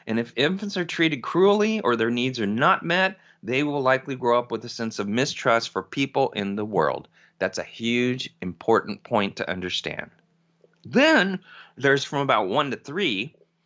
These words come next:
Now, these are toddlers, and they basically look at autonomy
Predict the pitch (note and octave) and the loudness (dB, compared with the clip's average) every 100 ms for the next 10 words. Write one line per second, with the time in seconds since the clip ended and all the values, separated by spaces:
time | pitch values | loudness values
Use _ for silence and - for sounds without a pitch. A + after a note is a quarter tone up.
0 | _ G#2+ C3 D3+ D3+ F#3+ A#2+ - C#3+ E3+ | _ -4 -2 -2 -4 -4 -6 2 6 6
1 | G#2+ D2 E2 - - _ _ _ _ G2+ | 4 -4 -6 -12 -18 _ _ _ _ -6
2 | A#2 C#3+ G#3 A3+ A3+ - - D3+ C3+ C3 | -2 0 0 -2 -4 -8 -8 -8 -4 -2
3 | C3+ B2+ A#2 - C3 C3 C3+ C3 C3 C3+ | -2 -2 -4 -2 -2 0 -2 -4 -4 -6